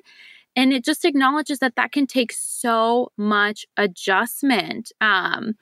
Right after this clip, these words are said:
and it, it's letting us know that the individual who's receiving that diagnosis is going through a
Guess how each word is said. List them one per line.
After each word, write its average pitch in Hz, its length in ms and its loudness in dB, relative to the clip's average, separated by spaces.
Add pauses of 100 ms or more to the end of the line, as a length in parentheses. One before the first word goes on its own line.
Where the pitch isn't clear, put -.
(420)
and 254 160 4
it, 269 260 0
it's 254 300 -2
letting 254 340 2
us - 200 -2
know 226 240 4
that 285 160 0
the - 120 -2
individual 254 540 2
who's 240 240 -2
receiving 247 540 0
that 233 160 0
diagnosis 214 680 2
is 330 160 0
going 277 360 0
through 285 240 2
a 202 100 -4